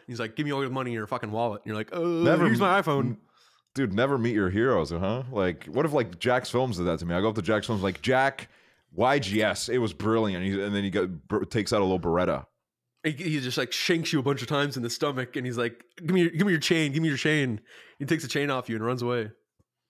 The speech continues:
Speaker 2: But to anyone that actually needs a, a clarification, Hoover's not leaving the podcast. He's leaving Austin, Texas. He's out
Speaker 1: Yeah.
Speaker 2: of there.
Speaker 1: Which is, you know, it's like nothing. It's like, oh, oh, whatever.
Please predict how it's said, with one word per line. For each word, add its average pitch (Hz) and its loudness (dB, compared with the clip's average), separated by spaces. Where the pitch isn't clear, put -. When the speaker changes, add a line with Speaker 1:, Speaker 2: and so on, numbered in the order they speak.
Speaker 2:
But 87 -10
to 113 -2
anyone 117 -4
that 101 0
actually 101 -2
needs 92 -6
a, 85 -2
a 85 -6
clarification, 92 -4
Hoover's 92 0
not 90 2
leaving 85 0
the 78 -4
podcast. 87 0
He's 76 -10
leaving 107 2
Austin, 98 2
Texas. - -4
He's - -10
out 170 4
Speaker 1:
Yeah. 175 4
Speaker 2:
of - -4
there. - -10
Speaker 1:
Which 143 -4
is, 120 -4
you 127 -4
know, 120 0
it's - -6
like 143 0
nothing. 123 -4
It's 98 -18
like, 113 -10
oh, 123 2
oh, 127 2
whatever. 113 2